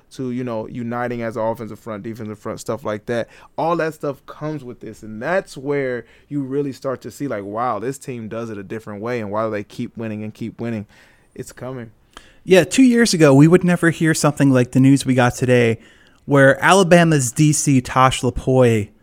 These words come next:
Speaker 2: left Alabama to go coach with the Browns.
Speaker 1: Right.
Speaker 2: And he's not
Speaker 1: Right.
Speaker 2: even a
Speaker 1: That is
Speaker 2: D C. <laughs> He's gonna be, like, I haven't even, I haven't seen where it's gonna be, but he's, like, a, maybe he's the linebackers coach. I'm not,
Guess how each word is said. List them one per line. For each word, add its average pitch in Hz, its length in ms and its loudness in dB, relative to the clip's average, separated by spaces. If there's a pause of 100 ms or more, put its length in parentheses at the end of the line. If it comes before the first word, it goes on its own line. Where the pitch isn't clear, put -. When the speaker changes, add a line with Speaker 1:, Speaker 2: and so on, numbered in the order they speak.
(160)
Speaker 2:
left 147 300 2
Alabama 127 640 4
to - 140 -4
go 135 200 4
coach - 400 0
with 131 140 -2
the 117 80 -4
Browns. 107 800 -6 (580)
Speaker 1:
Right. 175 640 0
Speaker 2:
And 214 120 8
he's 226 160 6
not 262 160 10
Speaker 1:
Right. 285 140 10
Speaker 2:
even 254 80 10
a - 20 8
Speaker 1:
That 180 160 8
is 240 180 6
Speaker 2:
D 202 480 6 (140)
C. - 60 -10
<laughs> - 180 -14
He's 311 240 8
gonna 247 180 6
be, 254 80 -2 (360)
like, 220 100 4
I 208 140 8
haven't 269 200 10
even, 247 160 8
I 208 120 2
haven't 254 160 6
seen 247 220 6
where 226 120 4
it's 190 100 2
gonna 202 160 0
be, 320 220 4
but 226 100 4
he's, 208 240 0 (320)
like, 233 220 -6
a, 170 120 -2 (240)
maybe 151 280 0
he's 170 180 -2
the 160 100 2
linebackers 165 680 0
coach. 302 340 -2
I'm 180 140 2
not, 208 240 0